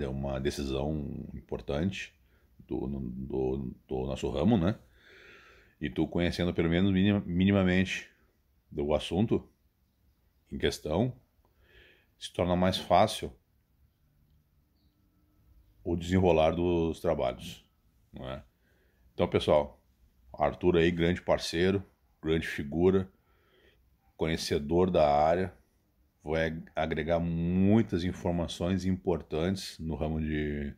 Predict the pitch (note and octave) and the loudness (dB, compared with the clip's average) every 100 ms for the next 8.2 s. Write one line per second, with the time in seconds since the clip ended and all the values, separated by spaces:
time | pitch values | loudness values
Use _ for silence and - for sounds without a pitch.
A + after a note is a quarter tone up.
0 | _ D2 - C2+ C2 - _ _ _ _ | _ -12 -8 -8 -10 -18 _ _ _ _
1 | _ _ - E2 D#2+ D#2 D#2+ F#2 C#2+ A#1+ | _ _ -2 0 0 0 -2 -2 -2 -4
2 | - - - - C2+ B1+ C2 D#2 _ _ | -12 -16 -16 -12 -6 -4 -4 -8 _ _
3 | - - - C#2 C2 C2+ C#2 D2 C#2+ D2 | -20 -20 -10 -8 -6 -6 -4 -4 -2 -2
4 | D2 - D2+ C#2+ D2+ F2+ F2+ B2 C3+ - | -4 -2 -2 0 -2 2 2 2 -2 -14
5 | _ _ - - _ _ _ - E2 - | _ _ -20 -20 _ _ _ -10 -8 -4
6 | F2 G2+ - A#2 - - G2 F#2+ - - | 0 0 -2 -4 -4 -4 2 2 0 -8
7 | - - - - D#2 D#2 D2+ - D2+ D2+ | -20 -20 -20 -12 -6 -4 -4 0 2 2
8 | D#2+ D#2 | 0 -6